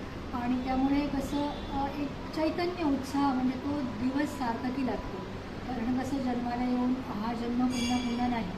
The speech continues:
तर, अ, मुश्किलीने म्हणजे स-, लब्धा सुदुर्लभमिदं बहुसंभवान्ते असं भागवतात म्हटलंय. हा मनुष्य जन्म हा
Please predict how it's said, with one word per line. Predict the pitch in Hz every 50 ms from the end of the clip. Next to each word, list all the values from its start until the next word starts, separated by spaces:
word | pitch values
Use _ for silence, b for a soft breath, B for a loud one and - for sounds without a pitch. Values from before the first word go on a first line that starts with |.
| - - - - - - - - - - - - - - - - - - - - - - - - - - - - - - - -
तर, | 277 277 277 294 311 320 320 311 285 269
अ, | 247 247
मुश्किलीने | 254 277 285 - - - - 330 339 349 339 311 269 240
म्हणजे | 226 220 226 226 247 262 262 254
स-, | - - -
लब्धा | 262 240 226 226 226 226 214 208 220 247 262 262
सुदुर्लभमिदं | 262 269 277 269 233 226 254 254 247 254 247 240 247 254 254 247 233 226 247 247 262 277 285 - - - - - - - - -
बहुसंभवान्ते | 247 247 247 262 269 254 - 262 247 240 226 233 240 247 240 240 233 226 226 - 214 214
असं | 220 226 214 - - 240 240 254 269 - - - - - - - - - - - - - -
भागवतात | 233 233 220 208 233 226 226 240 254 247 -
म्हटलंय. | 247 226 220 - 208 196 196 - - - - - - - - - - 247
हा | 254
मनुष्य | 247 247 247 247 262 262 - - 285 269
जन्म | - 277 262 262 262 269
हा | 277 269 262 240 233 226 226 254